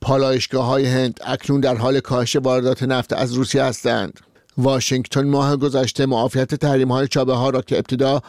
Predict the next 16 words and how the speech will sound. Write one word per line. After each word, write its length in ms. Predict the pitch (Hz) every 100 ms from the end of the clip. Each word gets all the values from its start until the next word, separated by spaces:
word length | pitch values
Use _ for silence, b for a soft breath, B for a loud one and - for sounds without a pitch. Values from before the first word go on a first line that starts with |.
| B
در 140 | 131 123
سال 220 | - 135
دو 120 | 135
هزار 220 | 135 135
و 40 | 127
هجده 220 | 120 131
اعطا 320 | 131 123 131
شده 280 | 117 135 131
بود، 320 | 127 139 - - -
به 140 | 123
عنوان 460 | 123 143 135 131 139
بخشی 320 | 139 131 -
از 160 | 131 -
تلاش 340 | 135 127 123
خود 280 | 135 139 117
برای 460 | 110 123 127 135